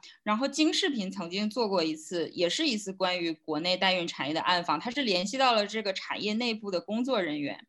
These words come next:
然后这个工作人员他很明确的回答说，提供代孕服务确实是非法行医，但是不涉及刑法。呃，如果说要涉及刑法的话，那就没有人敢做了，因为成本太大了。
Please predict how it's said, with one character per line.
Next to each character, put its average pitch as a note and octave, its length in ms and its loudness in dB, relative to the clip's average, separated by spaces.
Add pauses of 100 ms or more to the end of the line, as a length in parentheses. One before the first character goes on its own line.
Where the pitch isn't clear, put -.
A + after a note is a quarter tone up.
(300)
然 A3 140 2
后 C#4+ 80 4
这 D4 100 -2
个 C#4 120 6
工 C#4+ 220 4
作 D4+ 140 6
人 G3 140 2
员 F3 160 0
他 G#3 140 0
很 G3 220 -6
明 D#3+ 240 -6
确 D4+ 220 0
的 F#3 260 2 (300)
回 F3+ 240 -2
答 G3 240 6
说， F#3+ 180 -2
提 F#3+ 220 -6
供 B3 180 0
代 C4 160 4
孕 A3+ 160 0
服 F3 220 -8
务 F#3 80 -2
确 C4 260 0
实 - 140 -4
是 G3 160 -6
非 F#3+ 160 0
法 F3+ 160 -6
行 - 200 -12
医， D#3 140 -4
但 A3+ 160 0
是 A3+ 100 -4
不 F3+ 200 -10
涉 F#3+ 240 -2
及 E3 160 -8
刑 D3+ 320 -4
法。 - 280 -4 (760)
呃， G#3+ 180 6
如 G3+ 180 4
果 B3+ 160 6
说 C4+ 160 6
要 C#4 140 8
涉 C#4 220 6
及 G3+ 120 0
刑 G3 220 -2
法 F#3+ 160 4
的 - 80 -6
话， E3 140 2
那 G3 160 2
就 F#3 280 2
没 E3+ 120 2
有 A#3 80 4
人 F#3 200 0
敢 - 200 -2
做 E3 180 0
了， D3+ 100 0
因 F#3+ 120 -2
为 A#3 240 -2
成 F3+ 280 -4
本 F3 240 2
太 A#3+ 240 0
大 F3 220 2
了。 - 140 -12